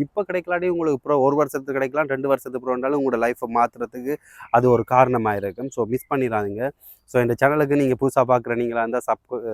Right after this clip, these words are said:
சப்ஸ்கிரைப் பண்ணி சப்போர்ட் தாங்க. So உங்களுக்கு இந்த வீடியோ பிரயோசனமா இருக்குமென்னு நான் நம்புறேன். உங்களுக்கு யாருக்கு இப்படி வெளிநாடு போற ஆட்கள் என்று, அ, தெரிஞ்ச ஆட்கள் இப்படி இருக்கிறவங்களும் இந்த வீடியோ ஷேர் பண்ணி விடுங்க. So இது வரைக்குமே இந்த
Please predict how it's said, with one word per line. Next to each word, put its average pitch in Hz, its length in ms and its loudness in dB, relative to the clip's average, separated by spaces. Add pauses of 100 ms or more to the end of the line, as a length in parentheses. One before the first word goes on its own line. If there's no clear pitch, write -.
சப்ஸ்கிரைப் 117 360 -2
பண்ணி 113 180 -6
சப்போர்ட் 110 300 -4
தாங்க. 110 240 -2 (520)
So - 120 -8 (160)
உங்களுக்கு 117 380 0
இந்த 113 80 0
வீடியோ 131 340 0
பிரயோசனமா 127 540 0
இருக்குமென்னு 120 420 -2
நான் 107 180 0
நம்புறேன். 113 400 -4
உங்களுக்கு 107 420 -8
யாருக்கு 131 560 -2
இப்படி 117 280 -8
வெளிநாடு 113 380 -6
போற 107 220 -2
ஆட்கள் 107 280 -6
என்று, 104 160 -6 (520)
அ, 101 60 -2 (180)
தெரிஞ்ச 123 280 0
ஆட்கள் 113 300 0
இப்படி 110 180 -6 (140)
இருக்கிறவங்களும் 110 500 -4
இந்த 107 160 -8
வீடியோ 113 200 -2 (100)
ஷேர் 120 200 -2
பண்ணி 117 160 -4
விடுங்க. 113 300 -8 (480)
So 110 100 -2
இது 120 140 0
வரைக்குமே 123 400 0
இந்த 110 100 -4